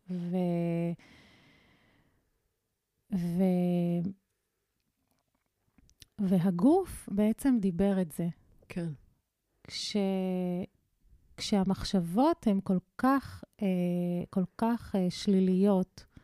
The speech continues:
Speaker 1: מנמיכות, אה, אז הגוף, הגוף מדבר את זה, והקול שלי נחלש באופן אוטומטי. זה כמו הוראה,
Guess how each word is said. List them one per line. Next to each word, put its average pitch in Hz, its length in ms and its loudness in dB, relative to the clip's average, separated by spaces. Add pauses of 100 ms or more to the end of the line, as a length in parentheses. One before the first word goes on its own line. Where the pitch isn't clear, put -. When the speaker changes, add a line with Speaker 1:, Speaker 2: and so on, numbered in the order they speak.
(580)
Speaker 1:
מנמיכות, 208 1200 0 (800)
אה, 190 60 -4 (200)
אז 180 380 -4
הגוף, 196 580 -2
הגוף 202 360 -2
מדבר 196 500 2
את 190 100 -2
זה, 233 200 2 (540)
והקול 196 760 2
שלי 202 460 2 (840)
נחלש 220 680 0
באופן 214 420 0
אוטומטי. 202 760 0 (140)
זה 190 200 -4
כמו 254 260 2
הוראה, 233 640 2